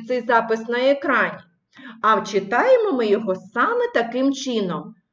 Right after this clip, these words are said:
Модуль від'ємного числа дорівнює протилежному числу, адже запис мінус а, як ми вже сказали, означає число, протилежне числу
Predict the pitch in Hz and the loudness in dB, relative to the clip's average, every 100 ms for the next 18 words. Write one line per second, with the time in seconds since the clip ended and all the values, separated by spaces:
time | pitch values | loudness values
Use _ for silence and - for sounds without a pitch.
0 | _ 220 269 254 214 180 185 180 175 320 | _ 2 6 6 6 2 0 -4 -4 -2
1 | 508 453 381 - 247 - 180 147 - _ | 0 0 -2 -4 -8 -6 -6 -6 -10 _
2 | 175 196 226 285 311 320 311 240 269 339 | 0 2 4 2 0 -2 0 2 2 0
3 | 339 339 285 202 208 190 185 196 185 185 | 4 6 6 2 -2 -2 -2 -4 -4 -4
4 | 175 151 - - - 202 175 233 233 262 | -4 -4 -8 -16 -2 0 2 2 4 6
5 | 269 247 196 196 226 233 196 170 170 - | 6 6 0 0 0 2 0 -2 -6 -6
6 | 175 185 262 339 370 381 349 311 330 - | -2 2 2 2 0 -2 -6 -6 -6 0
7 | 311 311 320 311 302 - - 226 226 226 | 0 2 2 2 2 -4 -4 -2 0 2
8 | 226 226 240 214 196 185 180 180 - 175 | 2 4 4 6 6 2 -2 -8 -8 -2
9 | 233 381 466 - - 233 233 202 175 185 | 0 0 -2 -6 2 4 4 2 2 4
10 | 277 - - 453 202 180 185 208 254 254 | 2 2 -2 -4 -6 -8 -2 0 0 -4